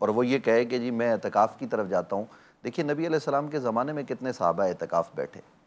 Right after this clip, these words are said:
जब ख़ुद हुजूर मौजूद हैं तो कितने लोग बैठे। मुझे बताइए हज़रत अबू बकर सिद्दीक़ रज़ी अल्लाह अन्हु कितनी दफ़ा बैठे,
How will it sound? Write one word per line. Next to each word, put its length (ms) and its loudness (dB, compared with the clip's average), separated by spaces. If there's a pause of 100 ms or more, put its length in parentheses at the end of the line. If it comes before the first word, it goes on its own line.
जब 240 -2
ख़ुद 200 -2
हुजूर 400 0
मौजूद 400 0
हैं 140 -8 (380)
तो 40 -18
कितने 300 -2
लोग 200 0
बैठे। 280 -6 (380)
मुझे 140 -2
बताइए 360 4
हज़रत 280 2
अबू 160 0
बकर 260 0
सिद्दीक़ 420 -6
रज़ी 240 0
अल्लाह 320 2
अन्हु 160 -2
कितनी 280 -10
दफ़ा 260 -2
बैठे, 320 -6